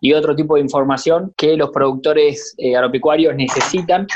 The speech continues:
diariamente y en, y en, dentro de la campaña productiva, que son decisiones estratégicas para tomar, para tomar estas mejores decisiones.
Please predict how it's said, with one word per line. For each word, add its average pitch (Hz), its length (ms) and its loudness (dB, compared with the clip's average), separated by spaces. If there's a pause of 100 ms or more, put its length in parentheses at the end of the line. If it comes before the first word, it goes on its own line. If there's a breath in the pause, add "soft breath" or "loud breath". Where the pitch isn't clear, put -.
diariamente 160 760 0
y 123 380 0
en, 123 340 0
y 127 80 0
en, 127 400 -2
dentro 147 320 2
de 135 60 4
la 131 140 0
campaña 135 500 -2
productiva, 135 800 0
que - 100 -18
son 135 160 -4
decisiones 135 380 -2
estratégicas 151 680 -2
para 120 200 -2
tomar, 127 420 0
para 127 160 0
tomar 131 260 0
estas 127 240 -2
mejores 123 320 -2
decisiones. 117 640 -4